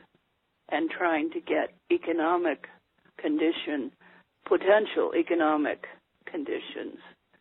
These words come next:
recorded for Europeans to use. You know, the, the furs, the cropland potential, the lakes and rivers. So they're there in seventeen forty-three,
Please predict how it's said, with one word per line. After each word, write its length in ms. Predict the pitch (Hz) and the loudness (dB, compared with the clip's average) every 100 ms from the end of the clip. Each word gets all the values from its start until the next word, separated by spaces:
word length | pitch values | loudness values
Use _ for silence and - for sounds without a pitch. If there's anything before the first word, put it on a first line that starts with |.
| _ _ | _ _
recorded 640 | - 165 - 175 156 131 120 - | 0 2 4 8 8 6 0 -4
for 180 | - 143 | 0 2
Europeans 720 | 156 151 135 - 190 151 127 - - | 4 2 0 0 0 0 -4 -12 -8
to 240 | 143 92 - _ _ _ _ | -6 -6 -8 _ _ _ _
use. 400 | 175 170 - - - | 4 4 4 -2 -2
You 80 | |
know, 160 | 143 117 | 0 0
the, 140 | 117 - - _ | -2 -10 -14 _
the 100 | 113 - | -10 -2
furs, 280 | 160 156 165 - | 2 2 0 -4
the 60 | - | -12
cropland 800 | - 170 196 - 165 160 156 160 - - - - | 0 2 2 2 -2 0 -2 -4 -12 -20 -14 -8
potential, 680 | 190 185 165 160 170 139 151 | 0 2 2 2 0 0 0
the 100 | 147 | 0
lakes 400 | 143 156 151 - - 107 | 2 2 0 -6 -12 -8
and 220 | 135 - | -8 -6
rivers. 500 | 165 156 151 160 156 - _ _ _ _ _ _ _ - - | 0 0 0 -4 -4 -10 _ _ _ _ _ _ _ -20 -4
So 140 | 180 147 | -2 2
they're 240 | 202 214 233 | 4 4 4
there 260 | 156 147 | 4 4
in 120 | 151 - | 2 -2
seventeen 480 | 190 185 214 - 170 - | -6 -6 -4 -2 -2 -2
forty-three, 760 | 180 160 143 - - 190 139 | 0 2 0 -2 0 2 2